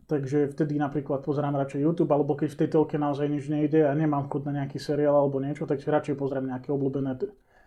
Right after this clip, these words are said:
technologické video aj nejakého, neviem, M K B H D a, alebo Jeremy Osiresa a takýchto. Takže vtedy má podľa mňa obrovskú výhodu to, že nemám na tej telke reklamy a môžem ten obsah len proste pozerať bez vyrušenia.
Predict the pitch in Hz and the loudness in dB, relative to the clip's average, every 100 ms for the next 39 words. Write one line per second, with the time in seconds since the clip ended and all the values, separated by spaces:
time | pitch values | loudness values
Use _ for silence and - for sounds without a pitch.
0 | _ - 156 160 147 147 143 139 135 143 | _ 0 2 2 2 2 -2 -2 0 2
1 | 143 135 135 131 - 135 - - _ _ | 2 2 0 -4 -4 -4 -4 -20 _ _
2 | - 131 123 151 151 143 143 143 143 135 | -4 -2 -2 -2 -4 -2 0 0 0 -2
3 | 127 143 143 143 123 135 127 131 127 127 | -2 -2 -2 -2 -2 -2 -4 -6 -2 -2
4 | 120 - _ _ - 151 160 151 147 143 | -4 -12 _ _ -4 4 4 4 2 0
5 | 165 151 147 147 147 135 139 165 - 170 | 0 0 0 -2 -2 0 -2 -4 2 2
6 | 170 - _ _ _ _ _ - 147 139 | 2 -2 _ _ _ _ _ -2 -2 0
7 | 139 147 143 143 - 180 175 160 151 156 | 4 4 2 -4 6 6 8 4 4 4
8 | 156 151 147 151 151 - 147 143 147 139 | 2 4 2 4 2 0 0 0 0 0
9 | 147 143 139 139 147 139 139 135 143 151 | 0 0 0 0 0 0 -2 -2 0 0
10 | 143 143 139 143 151 143 156 165 - 135 | 0 0 -4 -2 -2 0 0 -2 -6 -6
11 | 139 143 139 139 139 - 135 139 131 131 | -4 -4 -4 -4 -4 0 0 0 -2 -2
12 | 131 - 135 151 147 147 131 127 143 139 | -6 -4 -2 2 2 2 2 0 0 0
13 | 151 147 143 151 147 170 | 0 0 0 -2 0 -2